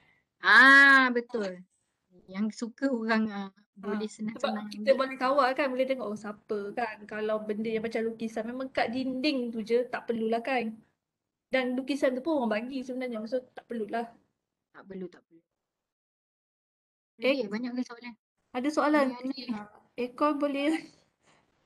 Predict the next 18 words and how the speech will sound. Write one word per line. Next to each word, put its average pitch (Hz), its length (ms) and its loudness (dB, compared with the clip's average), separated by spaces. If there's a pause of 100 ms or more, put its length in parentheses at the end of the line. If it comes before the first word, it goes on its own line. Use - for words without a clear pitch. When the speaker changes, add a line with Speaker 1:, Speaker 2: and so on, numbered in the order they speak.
(240)
Speaker 1:
Boleh 214 180 -2
pula 285 300 6
saya 277 160 10
baca 262 240 6
yang 240 240 2
Anai-Anai 277 420 -2
ni 311 140 -2
jahat 285 240 -2
ni. 226 80 -4
Fitri 330 400 -8
ni 381 80 -16
macam 330 180 -10
kenal 349 300 -8
je 349 100 -14
siapa. 330 240 -20 (1600)
Okey, 226 160 -16
siapa, 254 240 -12
eh? 320 240 -4